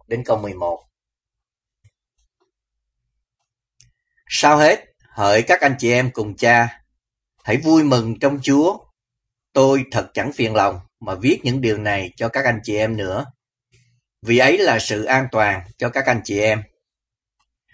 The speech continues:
Hãy coi chừng những con chó, hãy coi chừng những kẻ làm công gian ác, hãy coi chừng sự cắt bì giả. Vì chúng ta là những người chịu cắt bì thật,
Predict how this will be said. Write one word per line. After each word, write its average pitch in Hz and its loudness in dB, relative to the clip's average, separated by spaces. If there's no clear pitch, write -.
Hãy 135 0
coi - 4
chừng 123 0
những 117 -4
con 147 -6
chó, 147 4
hãy 139 -4
coi 156 4
chừng 120 0
những 117 -4
kẻ 107 0
làm 110 0
công 127 2
gian 127 2
ác, 123 0
hãy 123 0
coi 147 2
chừng 123 -2
sự 101 -6
cắt 170 2
bì 113 0
giả. 101 2
Vì 131 2
chúng 190 -2
ta 160 4
là 139 2
những 127 -2
người 120 0
chịu 107 -2
cắt - -4
bì 113 -2
thật, 107 -2